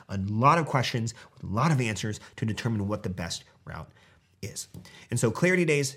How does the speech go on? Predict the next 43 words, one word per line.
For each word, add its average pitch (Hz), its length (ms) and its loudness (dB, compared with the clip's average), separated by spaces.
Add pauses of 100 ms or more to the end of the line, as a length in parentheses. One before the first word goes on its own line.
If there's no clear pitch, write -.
(140)
they're 113 100 -2
not 156 200 2
just 139 260 6
about 113 200 2
this - 120 -6
planning 131 520 0 (260)
and 123 100 0
reflection, 113 540 0
but 110 160 -4
we 107 120 -4
also 143 300 2
have 143 80 0
to 139 80 2
remember 117 400 2
that - 180 -8
we 107 100 0
have 107 100 -4
to - 80 -12
take 131 240 0
those 120 220 2
insights, 131 560 -2
those 110 200 -2
ideas, 107 500 -2
and 127 120 -4
we 117 60 -2
have 104 100 -10
to 110 80 -4
move 113 400 2
those 98 280 0 (280)
into 127 340 0
action 101 320 -2
going 95 300 0
into 92 400 -2 (420)
the 110 80 -2
new 87 420 0 (300)
year. 87 220 0
Because 85 240 2
the 131 80 6
true 165 200 2
value 156 380 6
of 175 60 4
clarity 190 260 4
days 190 360 4